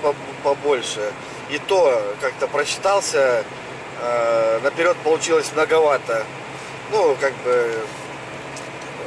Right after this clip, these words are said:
время, ну, учит, работаешь, показывает и понимаешь. Э, надо было все-таки в четыре сложить, чтобы было чуть-чуть на жопу, потому что жопа, такое ощущение, что пустая,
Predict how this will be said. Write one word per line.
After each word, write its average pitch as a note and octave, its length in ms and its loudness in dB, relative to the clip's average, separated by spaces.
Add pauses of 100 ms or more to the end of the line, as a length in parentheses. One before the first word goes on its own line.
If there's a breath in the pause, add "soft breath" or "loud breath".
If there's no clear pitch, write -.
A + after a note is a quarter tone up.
(360)
время, D#3+ 680 4
ну, C3+ 340 4
учит, C#3+ 260 -2 (100)
работаешь, C#3+ 640 4
показывает C#3 640 0
и B2+ 40 -8
понимаешь. C3 640 -2 (600 loud breath)
Э, B2 140 -2
надо D3+ 280 2
было C#3+ 340 4
все-таки C3+ 640 2 (260)
в - 40 -10
четыре D#3+ 480 2
сложить, C3+ 440 0
чтобы A#2+ 920 0
было C3+ 320 4
чуть-чуть - 340 -8
на C#3 120 2
жопу, C3+ 300 0
потому - 200 -6
что C3 160 -6
жопа, F3 240 2
такое D#3+ 240 0
ощущение, D3+ 320 -2
что C#3 140 -6
пустая, C#3 600 2